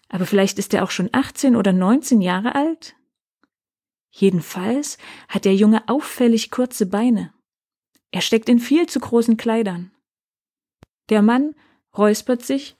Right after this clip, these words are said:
gibt dem Brett einen Schubs und sagt, „Das ist mein Sohn Fahed, du kannst ihn haben.“ Und er wendet sich zur Tür. „Moment“, sagt Burkhard,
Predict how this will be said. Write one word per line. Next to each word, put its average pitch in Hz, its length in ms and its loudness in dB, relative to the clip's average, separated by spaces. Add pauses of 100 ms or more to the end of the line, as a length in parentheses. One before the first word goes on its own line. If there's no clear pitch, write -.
(520)
gibt - 220 0
dem 208 180 4
Brett 247 300 -2
einen 185 220 -2
Schubs - 360 -4
und 214 160 2
sagt, 220 560 -2 (920)
„Das 277 180 2
ist 220 140 -2
mein 202 200 4
Sohn 175 200 2
Fahed, 196 560 0 (320)
du 359 80 2
kannst 269 300 2
ihn 185 180 2
haben.“ 185 400 -2 (1300)
Und 233 340 -2
er 180 160 -2
wendet 170 320 -6
sich - 240 -8
zur - 200 -8
Tür. 170 420 -8 (1080)
„Moment“, 196 640 2
sagt - 300 -6
Burkhard, - 560 -14